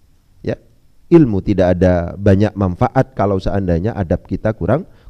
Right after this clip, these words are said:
kurang bagus, sampai para ulama mengatakan, para kiai, para sepuh dan seterusnya, set-, seterusnya itu memiliki pandangan al-adab fauqal ilmi. Adab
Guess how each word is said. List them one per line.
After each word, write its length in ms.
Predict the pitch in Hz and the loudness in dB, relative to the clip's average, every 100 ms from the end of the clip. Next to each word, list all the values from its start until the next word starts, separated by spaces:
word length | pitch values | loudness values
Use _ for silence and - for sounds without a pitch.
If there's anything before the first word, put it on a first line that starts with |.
| - | -6
kurang 240 | 82 71 | -6 -2
bagus, 320 | 78 87 156 | -2 2 2
sampai 400 | - 87 - 180 - _ _ - | 2 0 -2 -6 -8 _ _ -12
para 240 | - 95 90 | -2 0 2
ulama 400 | 95 87 120 - - _ | 4 4 4 -2 -10 _
mengatakan, 640 | - 87 82 95 175 220 - | -6 -4 -2 2 2 2 0
para 320 | 101 92 98 | 2 2 2
kiai, 400 | 110 98 117 147 | 4 8 8 6
para 240 | 90 85 | 2 0
sepuh 320 | - - 175 | -2 0 0
dan 160 | 175 92 | 2 0
seterusnya, 640 | 92 - 92 92 - 165 214 - | -2 -2 0 0 0 0 -2 -6
set-, 240 | - 110 | -2 -2
seterusnya 560 | - 110 98 190 - 214 - - | 0 -2 2 2 2 -2 -4 -8
itu 240 | - 123 110 | -4 0 0
memiliki 480 | 104 98 95 101 - | 2 2 0 0 -2
pandangan 500 | 90 80 98 190 233 - _ _ - | 0 2 4 4 2 -14 _ _ 0
al-adab 960 | 107 87 73 - 151 175 214 - - - | 4 4 2 4 6 8 6 2 -10 0
fauqal 640 | 101 73 - 87 80 65 - | 0 0 -4 -2 -2 -4 -6
ilmi. 540 | 110 - 87 78 - - | -6 -8 -12 -12 -14 -8
Adab 400 | - 127 85 104 | 0 0 2 0